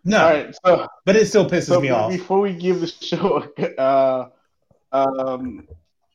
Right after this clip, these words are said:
Speaker 2: a grade, let's just go quickly here. Uh, I thought it was a decent match. I was entertained.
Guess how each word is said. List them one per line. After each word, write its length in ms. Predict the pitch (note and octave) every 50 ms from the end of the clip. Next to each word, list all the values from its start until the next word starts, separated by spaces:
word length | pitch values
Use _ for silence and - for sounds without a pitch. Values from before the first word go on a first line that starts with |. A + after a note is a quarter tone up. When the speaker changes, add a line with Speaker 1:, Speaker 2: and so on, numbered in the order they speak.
| _
Speaker 2:
a 100 | - B2+
grade, 420 | A#2+ B2+ C#3+ C#3+ C3 B2+ B2+ A#2+ B2+
let's 200 | B2+ C3+ C3+ -
just 420 | D3+ D3 C3+ - - C#3+ - - -
go 140 | C#3+ C3+
quickly 520 | B2+ - - C#3 C3 C#3 - C3+ C3 C3 B2+
here. 540 | B2+ B2 B2+ C3 B2+ B2+ B2+ B2+ B2+ - -
Uh, 320 | C3 C3 B2+ C3 C3+ - G2
I 120 | A#2 C3 C3+
thought 340 | C3 - D#3+ D3+ D3+ D3
it 80 | D3 D3
was 240 | C#3+ C#3+ C#3 C#3+ C#3+
a 60 | C3+
decent 400 | A#2+ A#2+ B2 A#2+ A#2 - C#3+ C3+
match. 480 | C#3+ C#3 C3+ C3 B2+ C#3 D3+ C#3+ C#3+ - - _ _ _ _ _ _ _ _ _ _ -
I 200 | B2+ C3+ E3 F#3
was 340 | F#3 E3+ D#3+ D3 - - -
entertained. 880 | B2 B2 A#2+ - B2 A#2 - - - A#2+ A#2 A#2 A2+ A#2 A#2 B2 B2